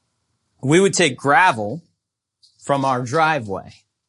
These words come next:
and what we would do is cars drove by in front of our house. We would see who could take this rock and skip it across the road underneath the car and get it to the other side. Well, about,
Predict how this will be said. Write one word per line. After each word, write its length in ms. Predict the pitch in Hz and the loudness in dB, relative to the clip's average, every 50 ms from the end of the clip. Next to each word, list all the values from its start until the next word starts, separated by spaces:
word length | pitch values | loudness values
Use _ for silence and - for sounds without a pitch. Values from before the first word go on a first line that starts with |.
| _ _ _ _ _ _ _ _ _ _ _ _ _ _ | _ _ _ _ _ _ _ _ _ _ _ _ _ _
and 200 | 143 131 135 147 | -4 -4 0 0
what 160 | 165 214 269 | 0 0 0
we 100 | 269 247 220 | 0 0 0
would 120 | 175 131 | -2 -2
do 160 | 113 127 123 | -2 -2 -2
is 120 | 127 127 - | -2 -4 -6
cars 420 | - - 175 180 214 220 202 - | -4 0 0 2 2 0 -2 -2
drove 280 | - 160 170 165 139 113 | -2 -2 -2 -2 -2 -2
by 220 | 117 120 123 120 | 0 0 0 0
in 100 | 117 123 | -2 -4
front 260 | 120 - 135 131 139 135 | -4 -4 -2 -2 0 0
of 60 | 143 | -2
our 100 | 143 131 | -2 -2
house. 480 | 113 98 87 92 113 - - - - _ _ _ _ _ _ | -4 -4 -4 -4 -6 -6 -10 -12 -16 _ _ _ _ _ _
We 260 | - 107 135 190 262 | -6 -2 0 0 2
would 140 | 277 247 - | 2 0 0
see 200 | - - 143 123 | 0 -2 -2 0
who 160 | 135 139 127 | 0 -2 -2
could 160 | - 139 120 | -4 -6 -6
take 240 | - - 165 143 - | -2 -2 -2 -2 -2
this 220 | 139 123 113 - - | -4 -4 -4 -4 -4
rock 400 | 180 151 113 104 101 - - _ _ _ _ _ _ _ | -4 0 0 0 0 -2 -6 _ _ _ _ _ _ _
and 140 | - 123 120 | -6 -6 -4
skip 360 | 120 - - - - 208 208 | -4 -4 -2 0 0 0 0
it 80 | 254 247 | 0 -2
across 420 | 247 240 - 170 160 160 156 - | -2 -2 0 0 0 0 0 -2
the 60 | - 131 | -6 -6
road 340 | 113 117 110 110 110 - - | -4 -2 -2 -2 -4 -6 -6
underneath 400 | 139 156 175 196 185 175 180 175 | -4 -2 0 0 0 0 -2 -2
the 100 | 180 151 | -4 -8
car 280 | - - 131 113 110 107 | -4 -2 0 0 0 0
and 180 | 107 107 101 | -2 -4 -4
get 140 | 107 127 120 | -4 -2 -4
it 140 | 123 - - | -4 -6 -6
to 100 | - 127 | -6 -4
the 160 | 107 110 107 101 | -2 -2 0 0
other 160 | 98 95 95 | 0 -2 -2
side. 500 | - - 175 156 - - - - - - _ _ _ _ _ _ _ _ _ _ _ _ _ _ _ _ _ _ _ _ _ _ _ | -2 -2 -2 -2 -2 -6 -8 -10 -14 -20 _ _ _ _ _ _ _ _ _ _ _ _ _ _ _ _ _ _ _ _ _ _ _
Well, 180 | 127 143 143 143 | 2 4 4 6
about, 240 | 139 156 143 143 | 6 4 4 4